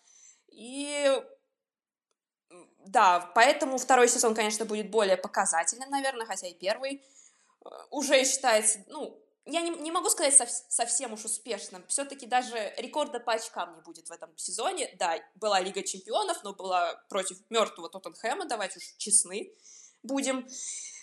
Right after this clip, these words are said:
Э, и второй сезон в Лейпциге — это вообще очень интересная <laughs> история, если мы посмотрим на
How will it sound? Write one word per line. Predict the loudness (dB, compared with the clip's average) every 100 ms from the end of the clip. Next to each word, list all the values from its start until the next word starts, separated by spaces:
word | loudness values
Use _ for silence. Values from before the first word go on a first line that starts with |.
| -20 -10
Э, | 0 4 6 8 6 4 -6 -18 -18 -20 -20 -20 -4
и | 6 6 6
второй | 6 8 8 2
сезон | -2 -2 -2 -4 -12
в | -10
Лейпциге — | 6 8 8 2 0 -2
это | -2 2 2 2 4
вообще | 2 6 6
очень | 6 2
интересная | -6 0 2 2 0 4
<laughs> |
история, | 4 4 -2 0 -4
если | -6 -10 -12
мы | -12
посмотрим | -12 -10 -14 -14 -6
на | -4 -4